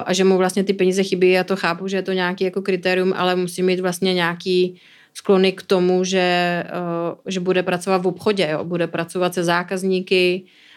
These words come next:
a bude vykonávat nějakou práci, k-, ke které by měla mít jako nějakou náklonost nebo jako talent.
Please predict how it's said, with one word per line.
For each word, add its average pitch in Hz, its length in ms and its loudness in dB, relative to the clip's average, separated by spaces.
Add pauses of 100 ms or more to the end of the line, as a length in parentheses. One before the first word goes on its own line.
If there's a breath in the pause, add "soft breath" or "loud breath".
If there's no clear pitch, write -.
(160 loud breath)
a 175 680 2
bude 180 520 0 (240)
vykonávat 180 500 0
nějakou 175 360 -2
práci, 175 460 -2
k-, 180 80 -20 (380)
ke 180 140 0
které 185 280 0
by 180 120 -2
měla 180 280 2
mít 175 340 0
jako 185 220 0
nějakou 180 340 0
náklonost 180 460 0
nebo 180 160 0
jako 180 200 0
talent. 160 500 -2